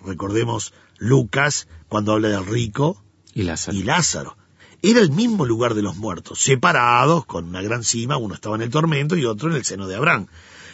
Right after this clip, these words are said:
Speaker 1: Pero cuando Cristo muere, ya nunca más, e inclusive no van a leer nunca más después de la cruz, la palabra Hades.
Speaker 2: No.
Speaker 1: Solo paraíso, porque él llevó cautiva la cautividad. O sea,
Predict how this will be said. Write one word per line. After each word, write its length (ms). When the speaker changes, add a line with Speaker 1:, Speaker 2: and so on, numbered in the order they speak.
Speaker 1:
Pero 160
cuando 280
Cristo 340
muere, 420
ya 220
nunca 560
más, 200
e 80
inclusive 520
no 160
van 200
a 60
leer 300
nunca 380
más 180
después 240
de 60
la 100
cruz, 380
la 140
palabra 640
Hades. 500
Speaker 2:
No. 260
Speaker 1:
Solo 300
paraíso, 560
porque 440
él 80
llevó 280
cautiva 920
la 220
cautividad. 500
O 60
sea, 340